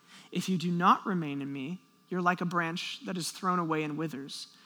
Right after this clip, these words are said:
Such branches are picked up, thrown into the fire, and burned. If you remain in me and my words remain in you, ask whatever you wish, and it will be done for you. This is to my Father's glory that you bear much fruit." Now, what is the fruit?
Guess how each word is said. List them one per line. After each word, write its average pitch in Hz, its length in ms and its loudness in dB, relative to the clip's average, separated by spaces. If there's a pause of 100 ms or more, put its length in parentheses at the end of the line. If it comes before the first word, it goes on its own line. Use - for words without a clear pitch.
(160)
Such 208 300 2
branches 202 360 4
are 170 60 0
picked 208 360 -6
up, 175 180 -2
thrown 190 320 -2
into 202 160 0
the 202 80 -4
fire, 185 380 0
and 170 140 -2
burned. 151 340 -2 (500)
If 247 280 4
you 262 100 10
remain 214 420 6
in 208 120 4
me 175 80 2
and 160 100 -2
my 156 120 2
words 190 360 2
remain 196 220 2
in 175 120 0
you, 160 220 -2
ask 208 420 0
whatever 196 360 2
you 214 160 4
wish, - 480 -6 (540)
and 170 120 -4
it - 60 -6
will 180 100 0
be 180 100 2
done 185 280 2
for - 160 -6
you. 147 280 -8 (680)
This 190 540 0
is 190 180 0
to 240 360 6
my 208 240 8
Father's 196 540 0
glory 175 640 0 (720)
that 170 280 2
you 185 140 2
bear 151 300 0
much 156 280 -2
fruit." - 280 0
Now, 143 100 -6
what 151 200 0
is 180 100 -2
the 196 80 -2
fruit? 285 380 4